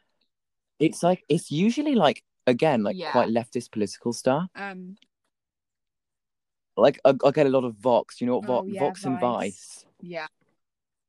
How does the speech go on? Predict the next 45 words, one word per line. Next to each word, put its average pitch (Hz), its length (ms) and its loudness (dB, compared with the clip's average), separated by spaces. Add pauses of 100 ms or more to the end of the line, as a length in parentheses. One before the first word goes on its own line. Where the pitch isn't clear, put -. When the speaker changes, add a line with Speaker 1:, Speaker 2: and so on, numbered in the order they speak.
(920)
Speaker 1:
They're 120 180 6
like, 117 140 4 (400)
I've 113 240 2
got 123 140 4
a - 20 2
lot 120 240 2
of 107 80 -6
them 110 180 -4
on 107 60 -6
Speaker 2:
Yeah, 104 60 -6
Speaker 1:
my 101 100 -6
Speaker 2:
those - 160 -10
Speaker 1:
YouTube - 80 -20
for - 60 -14
Speaker 2:
kind 180 140 -12
Speaker 1:
some - 120 -8
Speaker 2:
of, - 60 -8
Speaker 1:
reason. - 360 -8
Speaker 2:
those 175 400 -12 (280)
debate - 380 -12 (200)
things. - 460 -20 (2250)
Speaker 1:
Well, 156 120 -2
not 165 180 2
debate. 107 260 4
They're 107 100 6
like, 117 200 4 (240)
I 127 80 4
just 127 180 -8
like 98 240 0
them. - 160 -8
They're 107 100 0
called, 117 300 -6
like, 101 160 0
documentary 95 520 -4
style - 200 -4
stuff - 400 -6
on 104 120 0
YouTube. 202 400 -2
Speaker 2:
Um, 202 260 -12
Speaker 1:
But 175 100 2
yeah, 170 160 8
they're 156 140 0
pretty 160 180 0
good. 123 280 -4
Speaker 2:
<laughs> - 40 -20